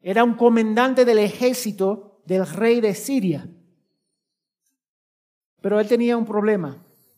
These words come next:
Tenía lepra. Él, una vez más, es gentil. Él tenía una chica esclava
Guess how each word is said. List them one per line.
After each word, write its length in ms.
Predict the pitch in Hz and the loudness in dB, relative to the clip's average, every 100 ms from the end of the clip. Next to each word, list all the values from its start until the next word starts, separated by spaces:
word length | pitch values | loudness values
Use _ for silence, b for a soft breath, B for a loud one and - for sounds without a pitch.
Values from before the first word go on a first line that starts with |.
| _ | _
Tenía 240 | 180 180 196 | -10 -6 -2
lepra. 420 | 196 190 - _ _ _ _ _ _ _ _ _ _ _ _ _ 131 143 _ 143 143 143 _ _ 185 180 180 _ _ 262 _ _ _ _ _ _ _ _ - | -4 -4 -14 _ _ _ _ _ _ _ _ _ _ _ _ _ _ _ _ _ _ _ _ _ _ _ _ _ _ _ _ _ _ _ _ _ _ _ 4
Él, 680 | 285 269 190 247 - _ _ | 6 6 4 -2 -8 _ _
una 200 | 165 151 | -10 -6
vez 200 | 180 220 | -4 -2
más, 400 | 247 254 220 - _ _ _ _ _ - - _ _ _ _ _ | -2 -4 -6 -12 _ _ _ _ _ -20 -20 _ _ _ _ _
es 220 | 175 139 | -12 -8
gentil. 580 | 180 185 220 165 226 - _ _ _ _ _ _ _ _ _ _ _ _ _ _ _ | -6 -6 -4 -6 -8 -16 _ _ _ _ _ _ _ _ _ _ _ _ _ _ _
Él 360 | - 285 302 220 | 2 4 4 4
tenía 380 | 220 214 262 277 | 4 4 2 2
una 340 | 269 240 214 | 0 0 -2
chica 560 | - - 302 - 175 175 | -4 -4 -4 -4 -6 -6
esclava 960 | 185 170 - 233 269 233 143 143 - | -6 -6 -4 -2 0 -2 -6 -10 -14